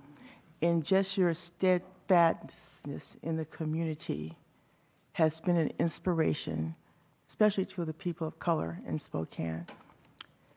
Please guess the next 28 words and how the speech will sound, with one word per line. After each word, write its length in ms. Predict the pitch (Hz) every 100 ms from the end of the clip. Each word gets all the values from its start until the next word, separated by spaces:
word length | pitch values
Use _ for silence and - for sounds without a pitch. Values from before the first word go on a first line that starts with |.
| -
And 120 | 160
I 160 | 165 165
am 120 | 156 -
honored, 320 | 185 196 156
almost 340 | 185 190 -
crying, 380 | - 202 170 156
moved 560 | 180 220 208 156 - -
to 120 | 185
read 340 | 165 180 185
this 240 | - 160 -
salutation 1040 | - 170 165 165 - 170 160 160 156 160 -
to 80 | -
the 100 | 160
both 280 | 156 165 165
of 120 | 151
you 120 | 156
tonight. 420 | - 160 160 165 - _ _ _ _ _ _ _ _ _ _ _ - - - - _
Whereas 640 | 190 220 208 175 175 175 - 180
Bob 300 | 185 214 -
Hemphill 680 | 208 208 180 160 160 185 -
and 200 | 165 151
Teresa 440 | 175 175 196 247
Hemphill 720 | 214 208 180 - 147 139 175 - - - - -
have 220 | 190 175
served 560 | - - 233 202 180 - -
hungry 380 | 214 240 254
guest 420 | 208 208 214 - 208
Americans 680 | 190 190 185 185 180 170